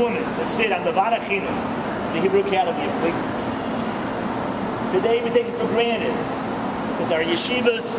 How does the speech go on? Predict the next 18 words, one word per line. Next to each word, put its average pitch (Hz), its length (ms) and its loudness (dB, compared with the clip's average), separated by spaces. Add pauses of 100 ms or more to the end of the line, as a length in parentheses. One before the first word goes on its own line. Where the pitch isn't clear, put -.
mikvahs, 233 720 2 (680)
so 208 160 0
many 214 220 2
other 208 240 2
organizations. 185 1040 0 (1300)
We 160 60 -2
don't 208 200 0
realize 202 800 0 (1120)
they 175 140 2
wouldn't 214 260 0
have 208 160 -2
come 208 160 0
about 180 380 2
without 175 260 0
the - 160 -4
tremendous 208 460 -2
effort - 360 -2 (1300)
which - 100 -2